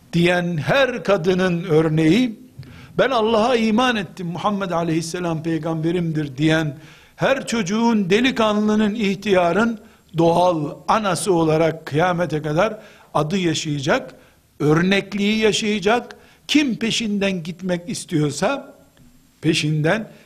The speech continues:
gidebileceği çok açık ve seçik bir yolda Allah'ın izniyle duruyor. Kadınların, genç kızların örneği, erkeklerin, delikanlıların, mücahitlerin,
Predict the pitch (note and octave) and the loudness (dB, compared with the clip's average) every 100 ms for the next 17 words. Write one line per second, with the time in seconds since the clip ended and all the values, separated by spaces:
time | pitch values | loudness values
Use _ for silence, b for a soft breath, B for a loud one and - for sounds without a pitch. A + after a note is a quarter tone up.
0 | B E3+ D3+ E3+ D#3 E3 D3+ F#3 G#3 A#3 | B -4 0 2 0 -4 -2 0 0 -4
1 | - C#4 C#4+ - E3 E3 A#3 A3+ F3+ F#3 | 0 0 0 -4 -4 -2 -4 -2 0 0
2 | D#3+ F#3 D#3+ B B B - E3+ E3+ D#3+ | -2 -4 -6 B B B -4 2 4 2
3 | D3 E3+ F3 B B _ D#3 D#3+ D#3+ D#3+ | 2 2 0 B B _ 0 2 2 2
4 | D#3 E3 C#3+ D#3+ D#3 D#3 D3 D3+ F3+ G3 | 0 -2 -2 -2 0 0 0 2 2 2
5 | B B B _ _ - D3 C3 E3 E3 | B B B _ _ -6 -4 0 0 2
6 | D3+ D3+ E3 C3+ - - G3 A#3 - - | 2 2 0 -4 -4 -2 -2 -2 -6 -4
7 | E3 D3+ D#3+ E3 D#3 C3 - - D3+ C#3+ | -4 0 2 2 0 -4 -8 0 2 2
8 | C#3+ C#3 D3+ G#3 C4+ B B B B B | 0 0 2 0 -2 B B B B B
9 | - D#3 D#3 E3+ D#3+ E3 D3+ F#3+ F3 C#3 | -2 -2 0 -2 -2 0 2 2 0 0
10 | E3 A3+ G#3+ G3+ G3 F#3+ F#3+ F#3 G3 F#3 | 0 0 0 0 0 0 2 2 2 0
11 | D3+ E3+ A3 A3 G3+ - G3+ B3 A#3 D#3 | 0 2 2 2 0 0 2 4 2 -2